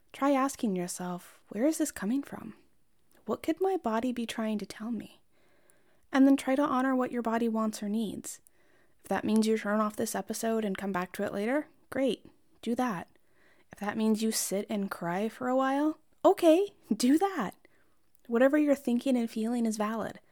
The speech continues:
and whatever you need to do to experience that is valid. You got this, friend. So, Sunday morning, as part of my morning ritual, I was scrolling through my Facebook memories. I love this part of my morning.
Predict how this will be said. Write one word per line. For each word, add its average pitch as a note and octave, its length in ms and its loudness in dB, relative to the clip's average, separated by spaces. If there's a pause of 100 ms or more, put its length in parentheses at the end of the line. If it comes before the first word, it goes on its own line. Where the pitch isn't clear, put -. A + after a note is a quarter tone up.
(320)
and G3+ 80 0
whatever G#3 260 2
you A#3 180 -2
need A3 420 0
to A3 100 -6
do F#3+ 180 -2
to A3+ 80 -2
experience G#3+ 640 -6
that E4 260 -2 (240)
is F3+ 160 -6
valid. - 400 -8 (560)
You G#3 80 -8
got G#3 240 0
this, - 180 -8
friend. - 360 -10 (800)
So, G3+ 400 0 (400)
Sunday B3 320 4
morning, D#3+ 340 2 (420)
as G#3 160 -2
part A#3+ 220 0
of C4 120 -2
my C4+ 120 4
morning A#3 300 2
ritual, F3+ 500 -2
I F#3 120 -4
was F3+ 200 -2
scrolling G#3+ 480 0
through G#3+ 140 -4
my G3 160 -2
Facebook - 420 -10
memories. - 480 -10 (800)
I G#3 100 0
love F#3 280 6
this F#3 160 -4
part E3+ 200 -6
of E3+ 120 -8
my F3+ 100 -4
morning. G#3 380 -8